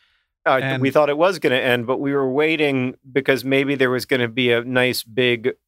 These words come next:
Speaker 1: s-, Martian wind that was
Speaker 2: Yes.
Speaker 1: gonna clear up those solar panels.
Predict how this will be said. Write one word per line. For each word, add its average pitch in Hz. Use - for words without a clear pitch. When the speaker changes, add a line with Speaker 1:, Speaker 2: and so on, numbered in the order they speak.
Speaker 1:
s-, -
Martian 127
wind 120
that 127
was 139
Speaker 2:
Yes. 123
Speaker 1:
gonna 113
clear 147
up 127
those 120
solar 139
panels. 98